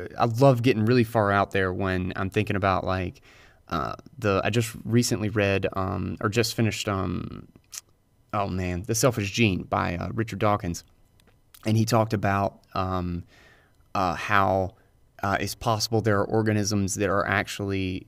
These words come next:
symbiotic relationsh-, relationships between a parasite, where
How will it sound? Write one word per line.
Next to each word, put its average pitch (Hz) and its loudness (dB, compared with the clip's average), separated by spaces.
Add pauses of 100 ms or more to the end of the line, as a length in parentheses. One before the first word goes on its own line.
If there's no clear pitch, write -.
symbiotic 110 2
relationsh-, 110 -2
relationships 110 0
between 101 -6
a 92 -8
parasite, - -4
where 98 0